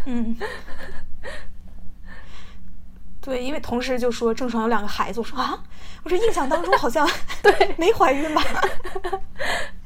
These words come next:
Speaker 2: 都不知道她结婚这事儿，然后
Speaker 1: 对。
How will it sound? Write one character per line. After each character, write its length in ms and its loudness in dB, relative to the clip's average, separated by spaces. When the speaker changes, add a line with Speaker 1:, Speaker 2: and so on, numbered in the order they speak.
Speaker 2:
都 80 4
不 140 4
知 0 -
道 100 12
她 120 4
结 180 2
婚 260 2
这 160 0
事 160 -4
儿， 200 -2
然 100 -6
后 260 -8
Speaker 1:
对。 200 0